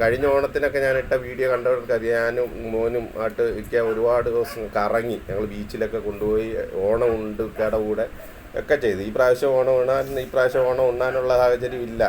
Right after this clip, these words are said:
എന്നെ അറിയാവുന്നവർക്കൊക്കെ അറിയാം. എനിക്കൊരു ജാടയോ അഹങ്കാരവും ഞാൻ കാണിക്കാത്തത് കുട്ടിക്കാലത്ത് അത്രയേറെ ബുദ്ധിമുട്ട് സഹിച്ച് വന്നതാണ് ഞാൻ. കീറിയ നിക്കർ,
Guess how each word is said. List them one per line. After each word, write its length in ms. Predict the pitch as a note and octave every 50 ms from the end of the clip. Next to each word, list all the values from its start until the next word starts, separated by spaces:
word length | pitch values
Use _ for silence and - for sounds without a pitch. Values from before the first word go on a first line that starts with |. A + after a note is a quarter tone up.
| - - - G#2+
എന്നെ 180 | G#2+ A#2 A#2+ A#2+ A#2 A2+
അറിയാവുന്നവർക്കൊക്കെ 640 | A#2 A#2+ A#2 A#2 A2+ A#2 A#2 A#2 A2 A2+ G#2 G#2 G#2 G2
അറിയാം. 200 | F#2+ G2 F2 - - F#2+ G2+
എനിക്കൊരു 320 | G#2 G#2+ A2 A#2+ A#2 A#2 A2+ A2+
ജാടയോ 320 | G#2 G2+ G#2 G#2+ A2+ A2+ A2
അഹങ്കാരവും 400 | G#2 G2+ G2+ G#2 G#2+ G#2 A2 G#2+ G#2+
ഞാൻ 100 | G#2 G#2 G2 F#2+
കാണിക്കാത്തത് 640 | G2 F#2+ G2 G#2 G2+ A2 G#2+ G#2 - - F#2+ F2+ G2+ G#2 - - - - - - - -
കുട്ടിക്കാലത്ത് 540 | G#2+ G#2+ - C3 A2+ C3 B2 B2 A#2 A2+ A#2 A2
അത്രയേറെ 520 | - - B2 C3 B2+ B2+ C3 C3 C3 C3 A#2+ A#2
ബുദ്ധിമുട്ട് 400 | A2+ A2 A#2+ A#2+ B2+ A#2+ A#2 - -
സഹിച്ച് 280 | A#2+ A2+ A2+ G#2+ G#2+ A2+ A2 G#2
വന്നതാണ് 440 | G2+ G2+ A2 A2 G2+ F#2 F2 E2+ F2 E2+
ഞാൻ. 140 | E2+ E2+ E2+ - - - - - - - - - - - - A#2+
കീറിയ 260 | A#2 A#2 A#2+ C3 B2+ A#2+ A#2
നിക്കർ, 240 | A2 - A#2+ A#2+